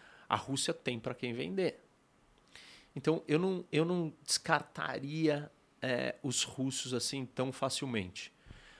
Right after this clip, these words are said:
Mas, claro, os russos já não são uma potência econômica e já não eram faz tempo. Mas eles são uma potência militar e eles têm capacidade de causar estrago.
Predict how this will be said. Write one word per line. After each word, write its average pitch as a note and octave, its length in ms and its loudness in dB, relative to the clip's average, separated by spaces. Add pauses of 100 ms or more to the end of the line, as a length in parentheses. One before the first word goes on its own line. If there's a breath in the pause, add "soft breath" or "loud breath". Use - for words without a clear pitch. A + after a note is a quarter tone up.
(100)
Mas, - 160 4
claro, G#3 340 6
os - 80 0
russos F#3+ 300 -2
já G#3 100 4
não G#3+ 100 0
são F3+ 220 0
uma D3 120 2
potência G#2+ 400 -4
econômica A2 520 -4
e C#3+ 40 -4
já D3+ 140 -2
não D#3 200 -4
eram D3 180 -2
faz E3 260 -4
tempo. B2+ 420 -2 (360 soft breath)
Mas G#3+ 140 4
eles C#3 160 6
são B2+ 140 0
uma B2 100 0
potência B2+ 440 -4
militar D3+ 640 2 (420 soft breath)
e C3 160 4
eles D#3 220 4
têm D#3+ 140 -4
capacidade D#3+ 680 0
de D#3+ 100 -4
causar D3 420 2
estrago. A#2 540 4